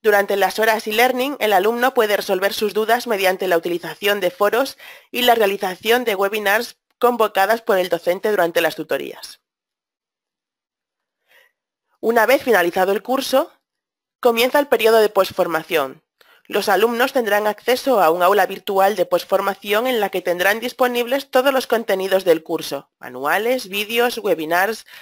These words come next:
los foros, videotutoriales y recursos. A continuación, veremos cómo es el aula virtual. El aula virtual se divide en distintos,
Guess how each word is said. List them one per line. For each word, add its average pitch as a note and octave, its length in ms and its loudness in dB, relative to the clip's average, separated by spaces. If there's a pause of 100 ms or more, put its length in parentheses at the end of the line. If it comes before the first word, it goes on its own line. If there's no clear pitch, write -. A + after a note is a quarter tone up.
(220)
los - 220 -10
foros, B3+ 500 4 (420)
videotutoriales A3+ 840 2
y A#3+ 40 -6
recursos. D#3+ 800 -8 (1400)
A - 60 -20
continuación, A3+ 840 -2 (200)
veremos A3 440 0
cómo D4 260 0
es A#3 160 0
el A#3 140 0
aula F3+ 240 4
virtual. D3+ 520 -4 (3500)
El F3 100 -2
aula F#3+ 180 4
virtual A#3+ 480 2
se D4+ 140 -4
divide G3 260 -4
en F#3+ 80 -4
distintos, F3+ 480 -4